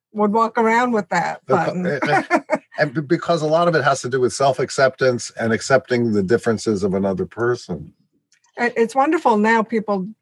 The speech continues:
Speaker 1: do know. Uh, we were in Trader Joe's the other day, and a woman had a Scorpio tattoo. So I said, "Oh, are you Scorpio?"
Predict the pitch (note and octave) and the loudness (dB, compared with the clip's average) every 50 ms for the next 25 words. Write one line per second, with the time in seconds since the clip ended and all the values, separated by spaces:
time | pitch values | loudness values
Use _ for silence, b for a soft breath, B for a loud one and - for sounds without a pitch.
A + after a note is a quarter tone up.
0 | _ - A3+ B3+ C#4+ D4+ C#4 A3 F#3+ G3 G3 F#3+ G3 G3 - G3 G3 A3 A3+ A3 | _ -4 -2 -2 -2 -2 -2 0 0 2 2 2 2 0 -2 -2 0 2 2 2
1 | A3+ A3 G#3+ G3+ - - A3+ G#3+ G#3 G#3 G3+ F#3 G#3+ G#3+ G#3+ G#3+ G#3 - A3 G#3 | 2 0 0 -2 -2 0 0 0 2 0 0 2 2 2 2 2 0 0 2 2
2 | G#3 G#3 G3 G3 F#3 G#3 G#3 G3+ G3+ G3+ G3+ G3 F#3+ F#3+ F#3+ G3 G3+ G3 G3 G3 | 2 2 0 -2 0 2 2 2 2 2 0 0 0 0 0 0 0 0 -2 -2
3 | B3 A3 G3+ F#3 F3+ F#3 F3+ - - - G3 G3 F3+ - G3+ F#3+ F#3+ F3 - - | 0 0 0 0 0 -4 -6 -8 -4 -2 -2 -2 0 -2 -2 -2 -2 -4 -4 -4
4 | F#3+ F3+ F3+ - - - F#3+ E3+ E3 F#3 F#3+ - G3 F#3 - - - F#3+ F#3 F#3 | -4 -4 -4 -6 -6 -6 -4 -4 -4 -8 -6 -4 -4 -4 -4 -4 -4 -4 -2 -2
5 | A3+ B3 C4 B3+ A3 G#3+ A3 A3+ - - _ A3 A3 A3 - C#4 C4+ C#4 D4 C#4+ | 0 2 2 2 2 2 0 -2 -2 -4 _ -2 -2 -2 -2 -2 -2 -2 -4 -4